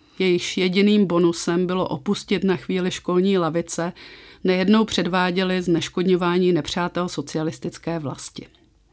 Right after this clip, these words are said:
Nesetkala jsem se s takto zaměřenou aktivitou poprvé.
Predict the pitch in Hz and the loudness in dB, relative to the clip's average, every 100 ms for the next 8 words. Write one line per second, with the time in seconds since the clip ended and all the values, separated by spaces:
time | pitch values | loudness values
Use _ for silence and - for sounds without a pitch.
0 | _ _ _ - - - - _ _ _ | _ _ _ -20 -20 -20 -20 _ _ _
1 | 190 180 233 233 254 254 254 233 233 - | -2 0 0 2 4 4 4 4 2 2
2 | 220 220 - - 190 180 175 196 185 202 | 0 0 -4 -4 -2 0 4 4 4 4
3 | 185 185 - - - 147 180 175 165 160 | 4 2 -2 -4 -4 -2 -4 -4 -4 -4
4 | 160 139 | -4 -4